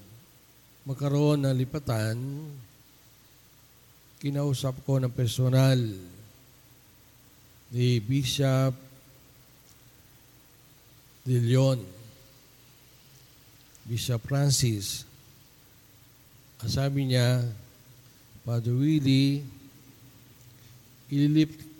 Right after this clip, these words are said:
kita sa Santo Ursula Paris mula sa Sacred Heart." At pasensya na, pero talagang tumanggi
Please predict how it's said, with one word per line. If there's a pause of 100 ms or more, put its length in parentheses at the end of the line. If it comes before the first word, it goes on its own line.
(160)
kita
sa
Santo
Ursula
Paris (1600)
mula
sa
Sacred
Heart." (2750)
At (1800)
pasensya
na, (240)
pero
talagang (560)
tumanggi